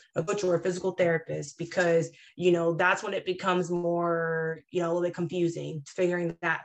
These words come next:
part on your own while mixing it with your nutrition.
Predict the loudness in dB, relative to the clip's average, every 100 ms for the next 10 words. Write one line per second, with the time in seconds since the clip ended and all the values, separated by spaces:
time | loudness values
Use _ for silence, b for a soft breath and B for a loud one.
0 | -4 -2 -2 -2 -4 -2 -2 -2 -2 -4
1 | -4 -4 -6 -6 -6 -8 -10 -6 -6 -4
2 | 0 2 2 0 -4 -4